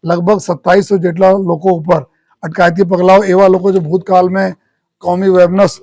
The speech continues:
બગાડવામાં સામેલ હતા, સાથોસાથ જો કાયદાની વ્યવસ્થા ખોરવાઈ શકે એના સત્તાવીસો વધુ લોકો પર અમે લોકો અટકાયતી પગલાઓ લીધા છે જોઈએ. અને પાલિકા સાથે અને બાકી ટીમો સાથે મળીને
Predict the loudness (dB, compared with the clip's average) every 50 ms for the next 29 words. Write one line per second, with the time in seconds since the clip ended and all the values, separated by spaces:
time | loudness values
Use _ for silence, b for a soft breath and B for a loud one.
0 | -6 -4 -2 0 2 2 4 4 4 4 2 2 -2 -2 -4 -6 -8 -10 -6 -4
1 | -2 -2 0 2 0 0 2 2 0 0 0 b b b b b b -10 -4 -2
2 | -2 0 0 -2 0 2 0 0 2 2 2 2 2 0 -2 _ _ _ _ _
3 | _ -4 -4 -2 0 0 -2 0 0 -2 -2 -4 -2 -2 -4 -4 -4 -6 -2 2
4 | 4 4 4 2 0 -2 0 0 0 -2 -4 -6 -8 -10 -6 -4 -2 -2 -2 -2
5 | -4 -6 -6 -6 -8 -8 -6 -2 0 0 0 0 -2 -4 -4 -2 -2 -4 -4 -8
6 | _ _ _ _ _ _ _ -8 -4 -4 -2 -2 -2 -2 -2 -2 -4 -6 -8 -14
7 | -12 -4 -2 -2 0 0 -2 -2 0 0 2 4 4 2 2 -2 _ _ _ _
8 | _ _ _ -2 0 2 4 4 4 4 4 0 0 2 2 0 0 -2 -6 b
9 | b b b b b b b _ _ -2 0 2 2 0 -2 -4 -2 0 0 0
10 | 0 2 0 0 2 2 -2 -2 0 0 0 0 0 -2 -4 _ _ _ _ _
11 | _ _ _ -8 -6 -6 -2 -2 -2 -2 -2 -2 -6 -2 -2 -4 -4 -4 -4 -4
12 | -4 -4 -4 -4 -4 -2 0 0 0 0 -2